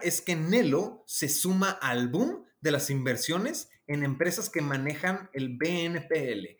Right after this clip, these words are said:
o, en otras palabras, Buy Now, Pay Later, o, en español,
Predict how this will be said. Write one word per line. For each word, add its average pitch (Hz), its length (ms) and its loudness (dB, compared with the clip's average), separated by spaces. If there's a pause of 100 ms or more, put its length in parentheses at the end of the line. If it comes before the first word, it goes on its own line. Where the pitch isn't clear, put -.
(220)
o, - 420 2
en 107 180 -6
otras 92 300 -6
palabras, 180 640 0 (160)
Buy 120 640 -2
Now, 196 380 -2 (440)
Pay 147 340 0
Later, 117 680 -2
o, 285 380 2
en 285 180 -4
español, 175 640 0